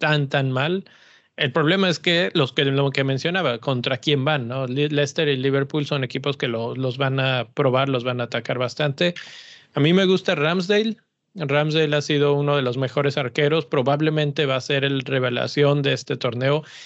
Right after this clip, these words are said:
y probablemente sea el que más puntos logre al final del torneo. Eh, tal vez alguno barato de defensa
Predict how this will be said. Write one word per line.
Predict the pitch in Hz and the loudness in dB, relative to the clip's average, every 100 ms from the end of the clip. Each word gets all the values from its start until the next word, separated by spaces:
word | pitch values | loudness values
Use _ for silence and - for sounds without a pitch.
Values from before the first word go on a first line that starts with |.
| - _ | -20 _
y | 135 123 | -2 0
probablemente | 135 131 139 156 151 143 139 | 2 4 4 2 2 0 0
sea | 139 143 135 | 0 2 2
el | |
que | 135 | 0
más | 127 123 139 | -2 0 -2
puntos | - 151 135 139 127 | -2 -4 -2 -2 -2
logre | 131 127 135 135 | -2 0 0 0
al | 127 113 | -2 -4
final | 131 123 123 | -4 -2 -2
del | 127 120 | -2 -2
torneo. | 123 117 120 127 - _ - - _ _ | -4 -4 -8 -12 -16 _ -20 -20 _ _
Eh, | 139 127 123 123 _ _ | -2 0 0 -4 _ _
tal | - 165 | 0 2
vez | 165 170 170 | 2 0 -2
alguno | 147 151 160 165 165 156 135 | -2 0 0 2 2 2 2
barato | 131 131 151 156 180 | 2 2 0 0 0
de | 175 | 0
defensa | 175 160 180 175 208 214 | -2 -2 -4 -2 -4 -4